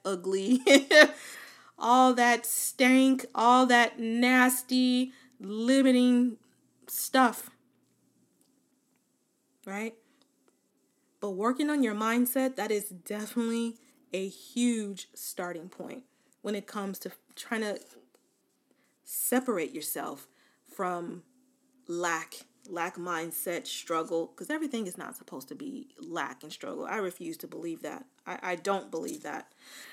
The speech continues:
Um, something that I would say helps me to work on my mindset, um,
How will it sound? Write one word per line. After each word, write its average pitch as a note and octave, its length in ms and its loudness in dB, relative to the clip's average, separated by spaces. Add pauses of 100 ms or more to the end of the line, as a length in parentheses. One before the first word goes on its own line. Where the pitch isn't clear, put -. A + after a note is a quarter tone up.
(120)
Um, A3 260 -2
something F4 560 0
that A3+ 600 -2 (580)
I A3 160 2
would A3 160 0
say G#3+ 880 -4
helps - 540 -4
me C4 260 4
to C4+ 160 -2
work A#3 320 -2
on A#3+ 140 0
my A#3 160 0
mindset, B3 680 0 (800)
um, G#3+ 560 -2